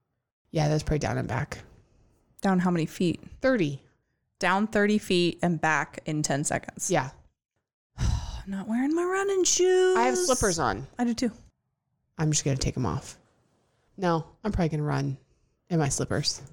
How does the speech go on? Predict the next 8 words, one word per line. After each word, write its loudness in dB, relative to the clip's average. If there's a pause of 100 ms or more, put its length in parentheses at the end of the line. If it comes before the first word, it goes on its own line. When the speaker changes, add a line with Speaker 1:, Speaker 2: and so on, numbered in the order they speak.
(140)
Speaker 2:
We -2
have 0
to -8
do 4
the 2
same 0
thing. -2 (880)
Socks. -6